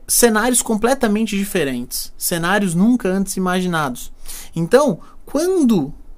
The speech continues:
a gente se depara com um cenário não imaginado, nós também precisamos criar capacidades não imaginadas antes. E aí a gente consegue entender que nós poderíamos coisas, inclusive, que não sabíamos que poderíamos.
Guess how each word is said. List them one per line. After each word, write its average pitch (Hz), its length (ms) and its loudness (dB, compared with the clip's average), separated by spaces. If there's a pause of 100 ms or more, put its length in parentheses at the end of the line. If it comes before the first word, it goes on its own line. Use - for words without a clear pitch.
(140)
a 180 140 -2
gente 202 340 0
se 196 160 -2
depara 208 480 0
com 220 160 -4
um 196 60 -2
cenário 151 480 -2
não 139 180 -2
imaginado, 135 600 -4
nós 175 180 -4
também 196 300 -2
precisamos 208 680 -2 (340)
criar 262 520 2
capacidades 208 800 0
não 180 320 4
imaginadas 202 640 -2
antes. 285 320 -2 (320)
E 233 120 4
aí 311 240 4
a 392 40 8
gente 330 300 -2
consegue 233 420 0
entender 220 380 0
que 240 100 -2
nós 240 200 0
poderíamos 240 600 2
coisas, 226 460 0
inclusive, 240 560 0
que 240 100 -4
não 262 140 0
sabíamos 247 400 0
que - 100 -12
poderíamos. 269 560 -2